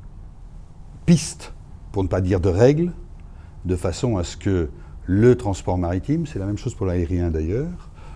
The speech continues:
le transport maritime doit être pris en compte dans la lutte contre les gaz à effet de serre. Donc au jour d'aujourd'hui, on va vers une prise en compte forte de, euh, cette dimension.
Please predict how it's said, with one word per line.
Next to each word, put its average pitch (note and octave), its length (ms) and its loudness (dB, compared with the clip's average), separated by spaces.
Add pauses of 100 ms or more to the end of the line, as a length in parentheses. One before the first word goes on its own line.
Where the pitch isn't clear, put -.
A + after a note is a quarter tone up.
(140)
le G2+ 100 2
transport F#2 460 -2
maritime F2 460 -2
doit A#2+ 260 8
être - 180 0
pris G#2 280 -4
en E2 140 -4
compte F3+ 540 -4 (420)
dans G2 140 2
la F2 100 2
lutte G#2+ 220 0
contre F2 220 -6
les E2+ 60 -2
gaz F#2 200 0
à F2 40 0
effet F2 160 -4
de - 60 -10
serre. C#2 300 -12 (400)
Donc F2+ 260 0
au F#2 100 2
jour F#2 200 0
d'aujourd'hui, F#2 720 0 (360)
on F#2+ 120 4
va F2 340 6
vers G#2 600 6 (380)
une F#2+ 460 0
prise A2+ 320 2
en G#2 120 2
compte G2 400 -2 (500)
forte - 580 2 (460)
de, A#2+ 480 4
euh, E2+ 220 0
cette A2 260 0
dimension. E2+ 420 -4